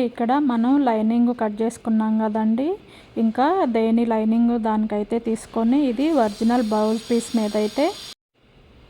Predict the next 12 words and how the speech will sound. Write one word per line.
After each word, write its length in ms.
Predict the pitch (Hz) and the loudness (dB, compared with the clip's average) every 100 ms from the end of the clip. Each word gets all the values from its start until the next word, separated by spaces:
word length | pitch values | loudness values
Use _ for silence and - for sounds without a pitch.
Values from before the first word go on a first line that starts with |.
| - | -4
పెట్టేసుకొని 680 | 233 226 240 240 240 233 277 277 | -2 0 -2 -2 0 2 4 4
ఇంకా 220 | 226 262 262 220 | 2 2 0 0
ఇలా 180 | 226 269 254 | 0 0 -2
కటింగ్ 360 | 214 226 233 220 | -2 2 2 2
అయితే 200 | 220 247 269 | -2 -2 -2
చేసుకోవాలండి. 760 | 220 214 - 220 214 214 220 269 370 - - - 226 | -2 -4 -2 0 2 2 2 0 -2 -6 -20 -4 2
మనం 200 | 233 277 277 | 4 4 4
ఈ 40 | 208 | 2
దీని 180 | 226 226 233 | 2 4 2
మీద 140 | 226 220 226 | 0 0 0
కూడా 200 | 226 285 262 | 2 2 2
ఇలా 180 | 226 | 2